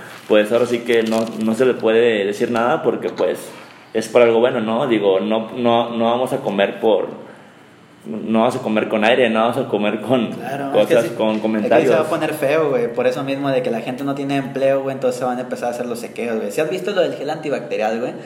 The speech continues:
Speaker 2: Que están vendiendo pinches botellitas de doscientos mililitros, güey, a pe-, a cantidades así bien altas, güey.
Speaker 1: Ay, el simple hecho de que si vas a los supers, de pronto, pues, ves que, o sea, de entrada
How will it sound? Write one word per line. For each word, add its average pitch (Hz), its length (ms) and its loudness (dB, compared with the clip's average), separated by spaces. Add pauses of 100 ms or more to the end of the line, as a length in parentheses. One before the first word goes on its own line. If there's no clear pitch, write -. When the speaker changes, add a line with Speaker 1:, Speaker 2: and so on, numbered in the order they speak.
(260)
Speaker 2:
Que 139 60 -4
están 139 240 -4
vendiendo 143 320 -2
pinches 143 280 -6
botellitas 123 640 -2
de 107 240 -2 (260)
doscientos 127 520 -2
mililitros, 123 580 -2
güey, 127 220 0
a 110 240 -4
pe-, 104 180 -4
a 110 300 -6
cantidades 117 420 -4
así 127 200 -8
bien 123 180 -4
altas, 113 320 -4
güey. 120 220 0 (680)
Speaker 1:
Ay, 90 340 2
el - 80 -4
simple 120 300 4
hecho 120 180 2
de 123 140 4
que - 80 -8
si 113 80 -4
vas 95 180 2
a 110 60 2
los - 100 -4
supers, 117 380 0 (360)
de - 60 -6
pronto, 107 560 2
pues, 104 300 -2
ves 107 180 2
que, - 560 0 (100)
o 113 60 -2
sea, - 500 2
de 110 100 4
entrada 151 680 2